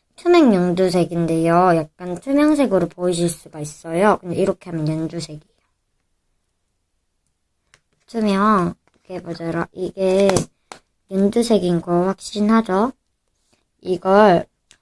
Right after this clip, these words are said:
저으시는 게 약간 조금 귀찮으신 분들은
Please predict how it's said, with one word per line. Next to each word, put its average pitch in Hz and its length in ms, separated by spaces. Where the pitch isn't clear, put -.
저으시는 240 920
게 185 500
약간 190 340
조금 196 400
귀찮으신 240 840
분들은 175 880